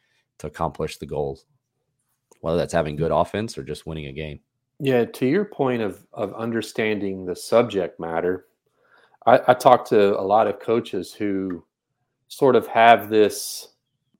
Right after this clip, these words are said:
Speaker 2: it's almost like in their own personal coaching calendar, spring slash summer is the time that they learn a new offense, and they're, it's like they're running something different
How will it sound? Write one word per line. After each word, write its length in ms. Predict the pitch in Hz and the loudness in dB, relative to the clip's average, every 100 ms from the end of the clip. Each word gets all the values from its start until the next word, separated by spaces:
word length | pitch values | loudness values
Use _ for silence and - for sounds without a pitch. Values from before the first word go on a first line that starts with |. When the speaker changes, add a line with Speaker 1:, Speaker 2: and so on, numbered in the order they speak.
| _ | _
Speaker 2:
it's 120 | 110 131 | -4 0
almost 300 | 123 117 123 | 0 0 0
like 200 | 104 110 | 0 -2
in 180 | 101 | -4
their 240 | 101 113 123 | 2 4 4
own 220 | 120 113 | 2 -4
personal 600 | - 113 110 - 120 98 | -4 -2 -2 -4 -6 -6
coaching 580 | - 131 110 - 101 90 | -6 -6 -6 -6 -12 -12
calendar, 680 | - 90 90 90 90 92 - _ _ _ _ _ - | -6 -6 -6 -8 -8 -8 -10 _ _ _ _ _ -18
spring 920 | - - - 127 123 123 120 117 104 _ _ _ | -16 -8 0 2 2 -2 -4 -8 -12 _ _ _
slash 520 | - - 123 117 104 - | -18 0 6 8 6 0
summer 540 | - 131 123 104 101 | -4 -4 -2 -2 -2
is 320 | 107 104 98 | -2 -6 -6
the 120 | 98 | -10
time 440 | 95 123 113 113 107 | -10 -6 -6 -4 -6
that 140 | 98 | -6
they 540 | 110 101 98 95 92 98 _ | -2 -2 -2 -4 -6 -12 _
learn 300 | - 135 147 | 0 2 4
a 60 | 127 | 2
new 240 | 123 120 | 2 4
offense, 1040 | 113 110 - 113 107 104 - - - - _ _ _ _ - | 4 2 0 -4 -4 -6 -12 -14 -16 -18 _ _ _ _ -12
and 180 | 104 98 | -8 -6
they're, 180 | 98 120 - | -6 -8 -12
it's 200 | 127 - | -10 -4
like 200 | 131 - | -4 -2
they're 140 | 113 | -4
running 540 | 101 127 139 127 117 - | -2 -2 0 -2 -6 -12
something 680 | - 143 127 - 110 98 85 | -6 -4 -4 -6 -6 -6 0
different 520 | 107 110 - 98 | 2 2 -2 -10